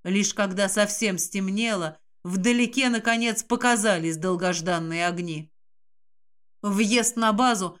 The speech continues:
перегородили двумя внедорожниками, подсветив их фарами участок пустыни. Каждый, кто входил на территорию, должен был пройти через образовавшийся коридор света.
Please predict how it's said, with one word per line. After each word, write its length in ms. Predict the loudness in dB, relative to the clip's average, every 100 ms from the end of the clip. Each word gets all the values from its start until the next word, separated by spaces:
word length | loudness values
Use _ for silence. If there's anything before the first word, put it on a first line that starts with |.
| -2
перегородили 720 | 2 2 2 2 4 4 2
двумя 360 | 2 0 2 2
внедорожниками, 840 | 2 2 2 2 0 -4 -8 -8
подсветив 720 | -6 -6 -4 -2 -2 0 0 -2
их 140 | -6
фарами 480 | 0 0 0 -2 -6
участок 580 | -4 0 0 -2 -6 -8
пустыни. 680 | -8 -8 -6 -6 -8 -14 _ -20 _ -4
Каждый, 480 | 0 0 0 -8 -10 _ -16
кто 200 | -2 -2
входил 440 | 0 0 2 0
на 100 | 0
территорию, 640 | 0 0 0 0 -2 0 -2
должен 340 | 0 0 0
был 140 | -2
пройти 500 | 0 2 0 2 0
через 260 | 0 -2 -2
образовавшийся 880 | -2 -2 0 0 2 2 0 -8 -8
коридор 420 | -6 -6 -4 -4
света. 640 | -4 -4 -2 -4 -6 -14